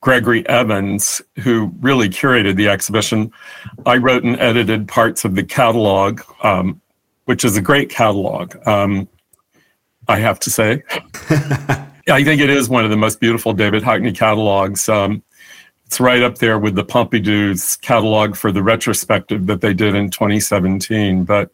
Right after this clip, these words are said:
um, yeah, that's how I got to know David. And, um, uh, subsequently, I sat for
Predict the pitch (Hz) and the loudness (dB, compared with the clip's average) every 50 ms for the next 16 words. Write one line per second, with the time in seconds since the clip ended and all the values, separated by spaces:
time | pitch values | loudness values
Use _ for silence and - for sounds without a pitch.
0 | _ - 104 101 95 95 98 95 92 - _ _ _ _ _ _ _ _ _ 156 | _ -2 0 0 0 0 -2 -4 -8 -12 _ _ _ _ _ _ _ _ _ 2
1 | 165 127 101 101 - 135 120 120 - 151 131 135 131 139 139 135 - 147 127 123 | 2 2 2 0 0 0 0 2 2 2 2 2 2 2 0 0 0 0 2 2
2 | 120 120 113 113 104 98 110 107 107 117 113 113 113 101 - _ _ _ - - | 2 2 2 2 2 2 0 0 0 0 0 -2 -2 -4 -8 _ _ _ -20 -20
3 | - - - - - _ _ _ _ _ _ _ _ _ - 127 113 113 110 107 | -20 -20 -20 -20 -20 _ _ _ _ _ _ _ _ _ 0 2 4 4 2 2
4 | 107 110 110 107 - - _ - 127 135 - _ _ - - - 143 123 - - | 0 0 -4 -6 -10 -8 _ -2 -2 -2 -2 _ _ -8 -2 0 0 0 -2 -6
5 | - - 143 - - 135 123 123 120 120 120 123 123 - - - - - 113 110 | -4 -4 -4 -2 0 0 2 2 2 2 2 0 -2 -4 -12 -10 -4 -2 -2 -2
6 | - - 127 123 95 - - 131 117 117 107 | 2 2 2 2 0 -2 -2 0 0 0 0